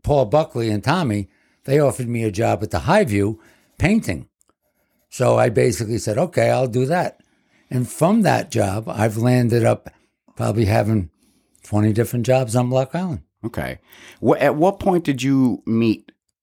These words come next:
Speaker 2: Captain Nick DiPetrillo?
Speaker 1: Mm. Well, I would say, uh, I met him and Ed at the same time.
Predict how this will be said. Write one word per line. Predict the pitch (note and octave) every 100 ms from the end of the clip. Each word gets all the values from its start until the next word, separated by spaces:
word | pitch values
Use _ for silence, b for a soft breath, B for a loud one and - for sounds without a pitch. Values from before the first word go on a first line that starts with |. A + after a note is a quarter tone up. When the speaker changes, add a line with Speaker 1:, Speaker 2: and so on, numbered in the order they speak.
| -
Speaker 2:
Captain | B2+ A2 A2 F#2
Nick | F#2 -
DiPetrillo? | F#2+ D#2+ E2 - E2 - - _ _ _ -
Speaker 1:
Mm. | A2+ C3 B2+ G2+ D2+ B1 - - b b b b b _
Well, | C3 D3 C3
I | C3+
would | C#3
say, | - - C#3 B2+ A#2+ - _
uh, | A2 G#2 G2+ -
I | G#2+
met | B2+ A#2+ D#2+
him | A#2 D#3+ G#3
and | - C#3+ -
Ed | C#3+ G#2+ F#2 D#2+ _ _ _ _ _ _ _ _ _
at |
the | G#2
same | - C3 C#3
time. | - A#2+ F#2+